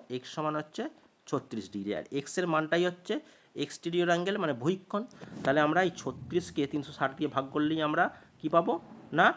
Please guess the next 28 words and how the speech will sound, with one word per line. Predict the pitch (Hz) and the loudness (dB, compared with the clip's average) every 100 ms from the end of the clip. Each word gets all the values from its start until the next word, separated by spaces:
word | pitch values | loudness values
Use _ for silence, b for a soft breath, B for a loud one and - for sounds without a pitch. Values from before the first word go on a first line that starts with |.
| - - 139 | -2 6 8
বাহু | 151 127 | 10 6
পাবো, | 92 98 | 2 2
সাইড | 143 151 170 | 2 4 2
পাবো। | 175 202 | 0 0
তাহলে | 160 131 | -2 -2
তিনশো | 135 127 151 | -2 -2 0
ষাটকে | 139 135 - 156 | 0 0 -2 0
আমরা | 165 190 - | 2 0 -2
কত | 147 147 | -6 -2
দিয়ে | 151 | 0
ভাগ | 151 160 | 0 0
করব? | 175 214 320 B B B 139 | -2 0 -2 B B B -2
এই | 160 269 - | 0 0 0
বহিক্ষণ | 131 147 - 123 104 | 2 2 0 -2 0
দিয়ে, | 107 | -2
অর্থাৎ | 107 175 170 - | 0 -2 -2 -6
ছত্রিশ | 127 - - 107 98 | -8 -8 -10 -8 -6
দিয়ে। | 95 117 | -6 -6
ছত্রিশ | - 147 147 | -4 -4 -2
দিয়ে | 151 | 0
আমরা | 151 143 | 0 -2
যখনই | 123 165 170 | -2 -2 0
ভাগ | 160 - | -2 -2
করব, | 117 117 | -4 -4
তখনই | 120 127 123 | -4 -2 -2
আমরা | 117 120 | -2 -4
পাচ্ছি | 123 185 131 180 | -6 -8 -8 -8
দশ। | 143 | -10